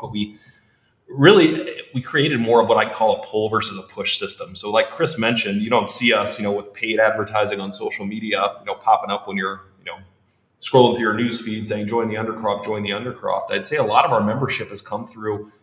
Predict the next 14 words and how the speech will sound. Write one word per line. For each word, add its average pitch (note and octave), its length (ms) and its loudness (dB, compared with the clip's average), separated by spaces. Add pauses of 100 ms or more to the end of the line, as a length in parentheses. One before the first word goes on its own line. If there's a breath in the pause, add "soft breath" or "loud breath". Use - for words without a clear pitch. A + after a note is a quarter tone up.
(140)
kind A#2+ 140 -2
of G2 80 -4
grassroots G#2 760 -2
referrals G#2+ 440 -4
in G2+ 60 -8
the G2 60 -8
community. F#2+ 440 -10
So F#2 340 -4 (500 soft breath)
I - 40 -8
hate C3+ 160 4
to - 40 -2
sound B2 300 2
kind A#2 220 -2
of - 180 -2